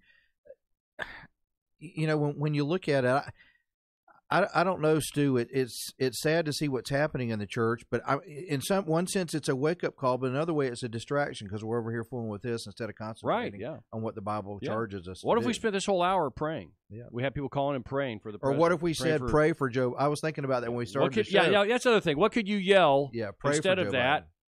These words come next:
Speaker 2: that would be, you know, uh, so, but then you also don't want someone to say, "Well, you're cussing because you're chanting something."
Speaker 1: Yeah.
Speaker 2: You know, so you gotta pick the, pick,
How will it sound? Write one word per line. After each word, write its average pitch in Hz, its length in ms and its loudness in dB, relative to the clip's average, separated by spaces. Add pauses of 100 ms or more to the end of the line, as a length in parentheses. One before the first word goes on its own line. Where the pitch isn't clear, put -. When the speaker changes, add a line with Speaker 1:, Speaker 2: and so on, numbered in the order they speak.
(120)
Speaker 2:
that 143 180 0
would 143 220 0
be, 139 400 2 (500)
you 127 80 -10
know, 127 300 -4
uh, 123 340 0
so, 147 460 2 (260)
but 139 140 -4
then 180 120 2
you 175 120 6
also 196 240 4
don't 185 140 2
want 180 140 0
someone 180 320 0
to 160 160 0
say, 165 280 -2
"Well, 147 200 0
you're 147 120 -2
cussing 120 420 -2 (160)
because 120 300 -4
you're 127 200 -4
chanting 147 380 0
something." 87 320 -12 (180)
Speaker 1:
Yeah. 95 160 -6
Speaker 2:
You 95 40 -4
know, 113 80 -2
so 143 140 -4
you 131 100 -4
gotta 147 200 0
pick 156 200 -4
the, 147 120 -6
pick, 151 200 -6